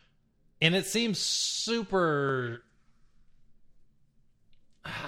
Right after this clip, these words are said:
don't know, it just seems bad. Future Vision. After an ally has gained ten buffs,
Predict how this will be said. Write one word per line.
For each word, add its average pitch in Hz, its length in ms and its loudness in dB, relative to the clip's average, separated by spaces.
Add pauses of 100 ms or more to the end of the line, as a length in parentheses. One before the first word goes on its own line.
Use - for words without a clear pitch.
don't 175 120 -2
know, 175 100 2
it 147 80 -2
just - 160 -6
seems 151 220 0
bad. 120 340 0 (220)
Future 202 280 0
Vision. 110 380 0
After 156 240 2
an 151 80 -4
ally 175 300 2
has 151 160 -4
gained 135 300 0
ten 202 340 0
buffs, 139 420 0